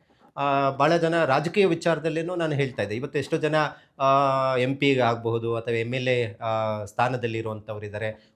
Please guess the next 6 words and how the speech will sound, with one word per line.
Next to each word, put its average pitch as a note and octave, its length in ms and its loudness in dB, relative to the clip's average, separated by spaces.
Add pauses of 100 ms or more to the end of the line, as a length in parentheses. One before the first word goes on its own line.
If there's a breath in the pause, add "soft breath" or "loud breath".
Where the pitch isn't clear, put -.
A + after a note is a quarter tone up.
ಒಂದು C3+ 200 -2
ಖಾತೆಗಳಲ್ಲಿರುವಂಥ B2+ 840 2
ಸ್ಥಾನದಲ್ಲಿರುವಂಥ A2+ 840 -4
ವೃಶ್ಚಿಕ G#2+ 380 -8
ರಾಶಿಯವರು G#2 380 -8
ಇದ್ದಾರೆ. G2+ 400 -8